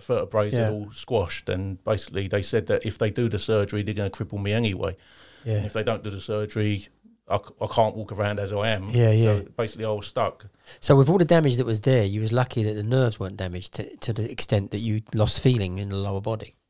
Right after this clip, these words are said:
Speaker 1: Yeah, I did. I did actually, after having the surgery done, um, the, the, the, when I went, when I went to the, the other hospital and, um, see the surgeon there,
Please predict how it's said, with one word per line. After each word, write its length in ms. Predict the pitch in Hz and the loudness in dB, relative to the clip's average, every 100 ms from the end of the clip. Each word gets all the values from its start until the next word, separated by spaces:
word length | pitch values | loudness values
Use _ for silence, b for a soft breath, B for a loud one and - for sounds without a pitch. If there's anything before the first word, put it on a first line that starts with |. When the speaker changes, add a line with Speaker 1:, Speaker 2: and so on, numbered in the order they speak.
| _ _ _ _ - | _ _ _ _ 6
Speaker 1:
Yeah, 360 | 139 139 107 | 8 10 8
I 40 | - | 4
did. 220 | 143 - | 0 0
I 100 | 110 | -2
did 180 | 120 135 | 2 4
actually, 400 | 110 - 113 113 | 2 0 -6 -2
after 280 | 123 131 - | 0 0 0
having 180 | 110 104 | -4 -4
the 80 | 95 | -8
surgery 360 | - - 95 92 | -4 -4 -6 -4
done, 260 | 113 90 - _ _ 98 | -4 -4 -12 _ _ -4
um, 580 | 98 98 98 95 92 | -2 0 0 -2 -4
the, 140 | 90 - - | -6 -8 -12
the, 120 | - | -10
the, 400 | - 98 98 95 - _ _ _ _ | -6 -4 -4 -4 -8 _ _ _ _
when 140 | 120 120 | 0 2
I 60 | 110 | 2
went, 220 | 120 117 | 0 0
when 140 | 127 | -2
I 40 | 120 | 0
went 180 | 113 - | -2 -6
to 120 | 110 | -6
the, 240 | 107 107 - | -4 -4 0
the 140 | 107 | 2
other 160 | 104 98 | 2 0
hospital 380 | 95 - 95 98 | -10 -6 -2 -2
and, 220 | 101 92 | -2 -2
um, 380 | 98 95 92 90 | 0 0 -4 -6
see 160 | 117 | -6
the 100 | 95 | -6
surgeon 400 | - 104 101 92 | -2 -2 -2 -4
there, 200 | 104 87 | -2 -4